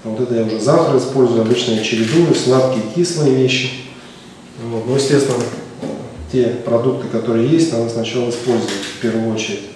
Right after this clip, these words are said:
чтобы ничего не портилось, ничего не выбрасывать лишнее. Так, одно яблоко почистил, сейчас второе. Вырезаю сердцевину, потому что эта сердцевина, ее все-таки блендер не перемалывает.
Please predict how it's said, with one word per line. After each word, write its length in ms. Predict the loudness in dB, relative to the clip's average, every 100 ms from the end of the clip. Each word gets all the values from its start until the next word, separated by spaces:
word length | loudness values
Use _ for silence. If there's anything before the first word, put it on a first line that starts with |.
| -20 -20 -20 -20 -20 -18
чтобы 280 | -16 -10 -6
ничего 260 | -4 -2 -2
не 80 | 0
портилось, 480 | 2 2 2 2
ничего 340 | 0 -4 -2 0
не 120 | 0
выбрасывать 560 | 0 2 2 2 -2 0
лишнее. 380 | 0 -2 -6 -10 -12 -14 -12 -12 -14 -16 -10 -2
Так, 180 | 0 2
одно 200 | 4 6
яблоко 420 | 6 6 2 0
почистил, 520 | 0 2 2 4 4
сейчас 380 | 4 4 2 4 2 2 2
второе. 640 | 4 6 8 6 6 2 -2 -6 -8 -4 0 4
Вырезаю 380 | 6 6 6 4
сердцевину, 580 | 4 0 4 6 8 6
потому 320 | 4 4 4
что 160 | 4
эта 140 | 4 4
сердцевина, 720 | 2 0 2 6 6 6 4
ее 180 | 2 0
все-таки 340 | 2 -2 0
блендер 380 | 4 6 8 6
не 80 | 4
перемалывает. 680 | 4 4 6 6 4 2